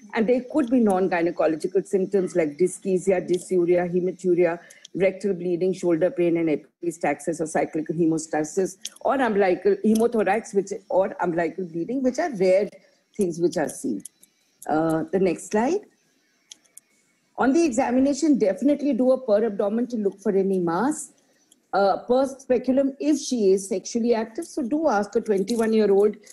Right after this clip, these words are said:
In these days, I don't think there is any harm asking her if she's sexually active. And then with a special emphasis on the visualization of the deep endometriosis in the vagina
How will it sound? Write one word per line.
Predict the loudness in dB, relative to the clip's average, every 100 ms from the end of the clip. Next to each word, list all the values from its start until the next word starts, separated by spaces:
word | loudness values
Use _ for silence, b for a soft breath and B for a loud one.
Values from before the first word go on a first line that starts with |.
| B B
In | -2 -2
these | -4 -2
days, | 0 2 2
I | 0
don't | 2 2 2
think | 0 0
there | 0 0
is | 0
any | 0 0
harm | -2 -4 -6 -6
asking | -4 -4 -2 0 2
her |
if | 2 0
she's | -8 -6
sexually | -6 -6 -4 -2
active. | -2 -4 -6 -6 -8 b b b b -6
And | -2 2
then | 2 2
with | 2
a | 0
special | 0 -2 0 0
emphasis | 0 -2 -6 -2
on | -2 0
the |
visualization | 0 0 0 0 0 0 -2 -2 -4
of | -2
the |
deep | -4 -4 -2
endometriosis | 0 0 0 -2 -2 -2 -2 -2
in | -4
the | -2
vagina | -2 -2 0 0 -2 -6